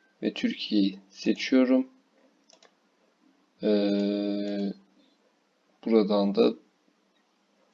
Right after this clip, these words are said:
e, benim doğum yılımı istiyor. Bin dokuz yüz doksan biri ben seçeyim. Sizinkisi tabii neyse onu se-, seçeceksiniz.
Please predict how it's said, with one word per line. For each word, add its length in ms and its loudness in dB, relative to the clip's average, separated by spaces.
e, 400 0
benim 400 0
doğum 340 6
yılımı 380 2
istiyor. 720 -2
Bin 180 0
dokuz 360 -8
yüz 80 -16
doksan 440 -6
biri 200 -4
ben 140 -4
seçeyim. 440 -6
Sizinkisi 460 -6
tabii 240 -8
neyse 440 -8
onu 160 -6
se-, 220 -6
seçeceksiniz. 960 4